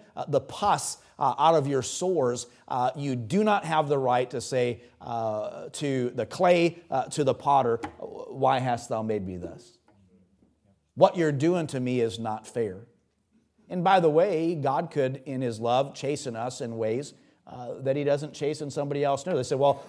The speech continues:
they did this and that didn't happen to them." That's not fair. Why would God do this to me and not them? Uh, and never, not one time in the past, not one time in the future,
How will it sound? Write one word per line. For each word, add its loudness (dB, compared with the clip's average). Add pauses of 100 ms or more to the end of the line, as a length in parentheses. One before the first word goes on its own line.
they 6
did 2
this 2
and -2
that 2
didn't -2
happen -4
to -10
them." -6 (1600)
That's -6
not -2
fair. -2 (1300)
Why 8
would 4
God 4
do 0
this 0
to -8
me -2 (120)
and -4
not -2
them? 0 (240)
Uh, 0
and 2
never, 4
not 0
one 2
time 4 (160)
in 0
the 4
past, 4 (180)
not 2
one 2
time 2
in 0
the 0
future, -2